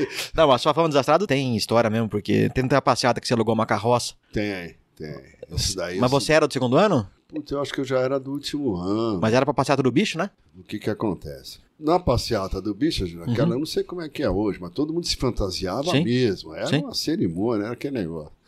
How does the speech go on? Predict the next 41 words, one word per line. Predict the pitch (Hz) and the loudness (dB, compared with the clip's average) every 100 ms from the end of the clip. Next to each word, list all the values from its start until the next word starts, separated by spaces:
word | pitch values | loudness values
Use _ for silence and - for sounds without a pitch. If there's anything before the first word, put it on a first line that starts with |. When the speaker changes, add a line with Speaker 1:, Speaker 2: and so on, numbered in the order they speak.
| _ | _
Speaker 1:
Até | 90 160 | -6 -4
que | - 202 | 0 0
a | |
primeira | - 120 104 147 135 76 _ _ | -2 -4 -6 -4 -4 -8 _ _
Speaker 2:
Como | 180 | -2
é | 208 | 2
que | |
foi | 190 | 2
a | |
sua | 143 190 | 4 2
passeata? | 147 101 - - _ _ - | 2 -2 -8 -18 _ _ -16
Speaker 1:
A | |
minha | 98 127 175 107 | -2 2 2 0
foi | 123 | 0
Speaker 2:
É. | 104 | 0
Speaker 1:
fantástica. | 104 85 73 67 - - - | -2 -8 -14 -14 -12 -12 -6
Speaker 2:
Você | |
foi | 139 151 | 0 2
do | |
quê? | 131 110 _ _ _ _ | 2 0 _ _ _ _
Speaker 1:
Eu | 104 | -18
fui | - 139 | -10 -10
de | 135 135 104 82 - | -6 -2 -2 -2 -2
Milton | 127 156 135 | 0 2 0
Nascimento. | 117 101 85 73 - - - | -4 -4 -8 -12 -20 -20 -8
Mas | 110 - | -6 0
por | 147 - | 0 -2
quê? | - 78 | -4 -6
Vou | 76 | -8
te | 90 | -12
contar | 110 92 92 78 | -8 -6 -6 -6
a | |
história. | - - 76 - _ _ | -8 -12 -18 -20 _ _
Quando | 320 214 | -2 2
eu | 123 | 2
entrei | - 110 | 4 2
na | 90 87 | 0 -4
Exalc, | 87 110 117 - | -2 0 0 -4
que | 85 | -10
você | - | -10
faz | 95 87 | -6 -6